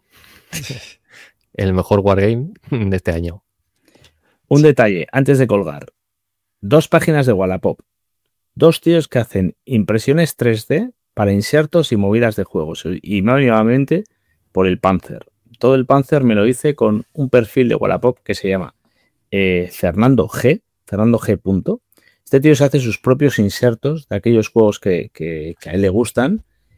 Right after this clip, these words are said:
Speaker 2: y tiene un inserto del Panzer exclusivo de él y lo mismo con los juegos que él hace. Si os interesa, esto os, os lo recomiendo, eh, fehacientemente. Y la otra, Yolanda,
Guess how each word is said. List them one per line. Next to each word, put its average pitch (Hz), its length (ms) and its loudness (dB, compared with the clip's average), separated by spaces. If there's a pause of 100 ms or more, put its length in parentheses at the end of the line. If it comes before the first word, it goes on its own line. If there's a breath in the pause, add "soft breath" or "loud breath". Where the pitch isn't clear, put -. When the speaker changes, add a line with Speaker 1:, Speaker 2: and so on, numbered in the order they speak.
(200)
Speaker 2:
y 98 120 -10
tiene 143 360 2
un 139 140 2
inserto 80 500 -2
del 82 200 -4
Panzer 131 520 -2 (120)
exclusivo 104 600 0
de 90 140 0
él 175 160 -2 (160)
y 107 80 -4
lo 95 120 0
mismo 117 260 0
con 107 120 0
los 98 120 0
juegos 104 260 -2
que - 120 -8
él 87 80 -4
hace. 170 280 -8
Si 95 260 -2
os 90 160 -4
interesa, 95 640 -4 (160)
esto - 420 -2
os, 113 240 -4
os 87 240 -10
lo 87 120 -2
recomiendo, 92 580 0 (400)
eh, 90 380 -2
fehacientemente. 87 920 -2
Y 127 140 0
la 101 160 4
otra, 127 240 4
Yolanda, 110 520 4